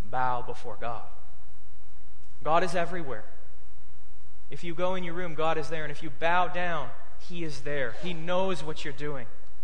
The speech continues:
And non-Christian, what you need to do is you need to say to the Father that Jesus is true and that you are not,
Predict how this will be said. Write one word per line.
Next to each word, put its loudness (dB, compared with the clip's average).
And 0
non-Christian, 0
what 0
you 0
need 0
to 0
do 0
is 0
you 0
need 0
to 0
say 0
to 0
the 0
Father 0
that 0
Jesus 0
is 0
true 0
and 0
that 0
you 0
are 2
not, 2